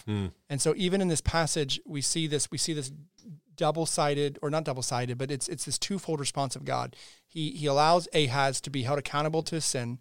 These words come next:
Speaker 1: Yep.
Speaker 2: And yet he says, "I will draw faithfully towards you. I'll rescue you. I'll provide a sign.
Speaker 1: Yeah.
Speaker 2: Uh,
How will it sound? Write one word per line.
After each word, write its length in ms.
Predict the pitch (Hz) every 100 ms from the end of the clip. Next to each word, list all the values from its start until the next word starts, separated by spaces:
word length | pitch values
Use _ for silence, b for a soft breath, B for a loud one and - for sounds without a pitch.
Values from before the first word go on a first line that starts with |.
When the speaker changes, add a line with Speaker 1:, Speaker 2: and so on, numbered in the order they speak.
| b
Speaker 1:
Yep. 200 | 101 - -
Speaker 2:
And 140 | 151 151
yet 120 | 131
he 100 | 139
says, 280 | 151 127 - _
"I 180 | 139 151
will 160 | 156 151
draw 220 | 147 131
faithfully 640 | - - 160 160 - 143
towards 400 | 120 - 143 131
you. 100 | 120 -
I'll 120 | 151
rescue 380 | 143 123 - 131
you. 160 | 117 123 -
I'll 100 | 151
provide 300 | 151 143 131
a 40 |
sign. 400 | - 131 120 120
Speaker 1:
Yeah. 160 | - - - _
Speaker 2:
Uh, 100 | -